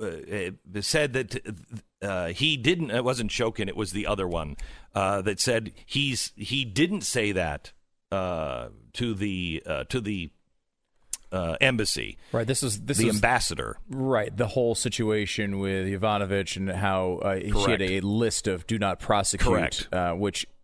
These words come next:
Speaker 2: w-, initially was the story, uh, told by the prosecutor. And then he said, "Well, it wasn't a list."
Speaker 1: No, no, no. No. They asked him. This is, this is how they did it.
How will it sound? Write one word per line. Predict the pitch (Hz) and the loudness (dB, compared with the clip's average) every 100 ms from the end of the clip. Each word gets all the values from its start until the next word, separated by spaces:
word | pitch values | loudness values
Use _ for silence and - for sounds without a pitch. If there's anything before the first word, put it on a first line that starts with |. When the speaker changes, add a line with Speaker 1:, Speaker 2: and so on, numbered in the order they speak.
| _ - | _ -6
Speaker 2:
w-, | 113 131 147 | 0 2 2
initially | 160 170 202 - 120 | 2 2 2 2 4
was | 104 101 | 2 2
the | 107 | 0
story, | - 110 98 87 82 85 _ _ _ | 2 2 2 2 -2 -6 _ _ _
uh, | 95 85 78 | 0 0 0
told | - 87 80 | 0 0 0
by | 85 | 0
the | 80 | -2
prosecutor. | - 78 - - 82 - 82 - | -2 -2 -2 -6 -6 -4 -4 0
And | 110 | 2
then | 113 110 | 2 2
he | 104 | 0
said, | 107 110 101 95 | 0 2 2 4
"Well, | 131 117 | 4 4
it | 120 | 2
wasn't | 151 127 107 | 0 0 -2
a | 98 92 | -2 0
list." | 120 165 92 87 | 2 4 4 4
Speaker 1:
No, | 123 | 2
no, | 151 | 2
no. | 175 131 135 - - _ _ - | 2 0 -2 -14 -20 _ _ -8
No. | 92 90 120 - - _ _ _ - | -4 -2 -4 -8 -20 _ _ _ -12
They | 78 120 139 - - | 0 2 2 0 2
asked | 139 156 180 - - | 4 4 2 0 -2
him. | 80 50 50 - _ _ _ _ _ - | -4 -4 -14 -20 _ _ _ _ _ -4
This | 113 127 - | 0 0 0
is, | 123 | 2
this | 151 175 - | 4 4 4
is | 156 | 2
how | 147 | 2
they | 123 120 | 2 2
did | 113 78 | 0 -2
it. | 50 | -6